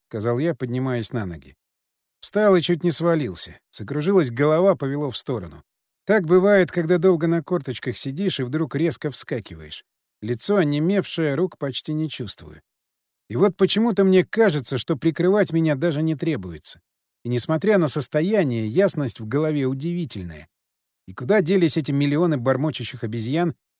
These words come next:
И нет того ощущения надвигающейся жуткой бури,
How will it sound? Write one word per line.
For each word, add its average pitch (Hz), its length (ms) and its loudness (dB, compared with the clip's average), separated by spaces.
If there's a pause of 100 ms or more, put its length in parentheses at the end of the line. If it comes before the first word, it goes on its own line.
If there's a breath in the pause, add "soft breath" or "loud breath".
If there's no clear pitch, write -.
(420)
И 104 60 -8
нет 185 260 0
того 180 220 2
ощущения 160 640 0
надвигающейся 143 880 -4
жуткой 151 400 -4
бури, 147 400 -4